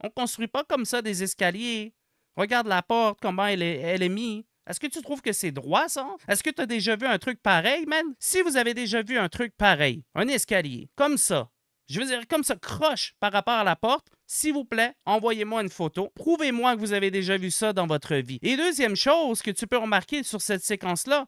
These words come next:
le petit monsieur, là, sur la plateforme, il n'y a aucune échelle autour de lui. Ça veut dire le mec, il doit faire du parcours tous les jours. Hey, le pauvre, il va avoir ses genoux brisés, là, quand il va être vieux, là. C'est dur de faire du parcours à un moment donné, là. OK ? Et une autre chose,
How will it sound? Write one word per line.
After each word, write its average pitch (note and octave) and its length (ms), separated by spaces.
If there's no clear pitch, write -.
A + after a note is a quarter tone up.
le A3+ 120
petit D#4 260
monsieur, E4+ 260
là, A3+ 120
sur E3 180
la D#3 80
plateforme, E3 560
il F3 40
n'y B3 40
a F4+ 60
aucune E4 320
échelle D#3+ 320
autour E4+ 260
de D#4 80
lui. E4 260
Ça - 120
veut C4 100
dire C#4+ 180
le C#4 80
mec, C#4+ 200
il D4 180
doit A#3+ 180
faire B3 200
du A3+ 140
parcours A#3+ 400
tous D4+ 220
les C4+ 160
jours. D4 340
Hey, B3 220
le F#3+ 160
pauvre, A#3 300
il G3 80
va F3+ 100
avoir A3 220
ses G#3+ 180
genoux F#3+ 360
brisés, E3+ 440
là, A3+ 140
quand G#3 100
il F#3+ 160
va E3+ 140
être C#3 80
vieux, F3 260
là. C3+ 140
C'est D3 180
dur B3 220
de D#4 60
faire C#4 180
du A3 120
parcours A#3 380
à G#3+ 60
un - 20
moment G3 260
donné, F#3+ 360
là. A#2+ 160
OK ? C#3+ 200
Et A#3+ 400
une A#3 200
autre A3+ 200
chose, C4 400